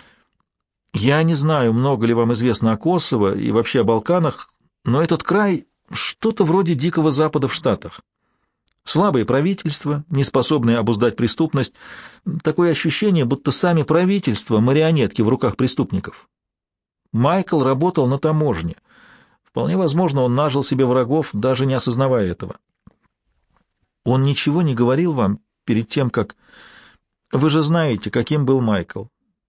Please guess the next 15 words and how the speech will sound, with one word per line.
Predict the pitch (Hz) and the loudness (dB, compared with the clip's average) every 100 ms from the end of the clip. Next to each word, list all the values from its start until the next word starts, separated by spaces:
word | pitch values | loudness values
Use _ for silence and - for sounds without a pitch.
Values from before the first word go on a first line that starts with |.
| _ - | _ -6
Ему | 110 160 240 254 | 2 2 2 0
всё | - 208 | -2 0
казалось | 220 170 160 190 - | 2 2 2 0 -2
пустяками». | 156 - - 135 98 95 _ _ _ _ _ _ | -6 -6 -4 -2 -2 -4 _ _ _ _ _ _
Её | 95 110 | -2 0
слова | 113 113 104 123 131 | 0 0 2 0 -2
вызвали | - 104 117 104 107 | 0 2 2 2 -2
кривую | 98 113 113 117 | 0 0 2 0
улыбку | 120 131 - - | 0 -2 -6 -4
хозяйки. | 101 90 80 - - - - - - - - - _ | -2 0 -2 -4 -16 -18 -20 -20 -20 -20 -20 -20 _
Казалось, | - 104 135 113 | -2 2 2 2
будто | 120 - 113 | -2 0 0
Дженни | 90 151 135 | 2 2 2
вот-вот | 107 113 120 | 0 0 0
расплачется. | 120 113 113 92 - - - | -2 0 0 0 -4 -12 -16